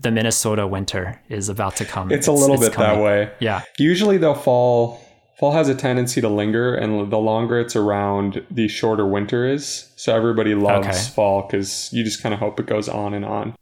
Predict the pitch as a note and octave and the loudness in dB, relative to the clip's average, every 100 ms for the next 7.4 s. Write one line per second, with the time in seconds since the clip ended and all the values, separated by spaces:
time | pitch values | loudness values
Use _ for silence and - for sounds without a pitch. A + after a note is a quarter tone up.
0 | _ _ _ _ A2 G2+ F#2 G#2+ - F#3+ | _ _ _ _ -6 -6 -6 -10 -6 -2
1 | D#3+ - G#2+ - - C3 C3 - C3 A#2 | 0 -2 -6 -8 -6 -2 -2 -2 -2 -2
2 | G#2+ - - G#2+ C#3 A2+ - E3 D3+ D3+ | -2 -6 -6 -4 -2 -2 0 0 0 -2
3 | - - D#3 D#3 F#3 G3+ F3+ E3 D3 C#3+ | -14 -6 -2 2 2 4 4 4 2 0
4 | C3 B2+ B2 A2 A2 G#2+ A2 - - - | 0 0 0 0 0 -2 -2 -4 -4 0
5 | C#3 C3+ B2+ C3 D3 F#3+ G3 F3+ D#3+ D#3 | 2 2 2 0 2 0 2 0 0 0
6 | B2+ A2 B2 C#3+ G2 G#2+ B2 C3 C3 C#3+ | 0 0 0 0 0 -2 -2 0 0 0
7 | E3 B2+ A#2 - | 0 0 -2 -8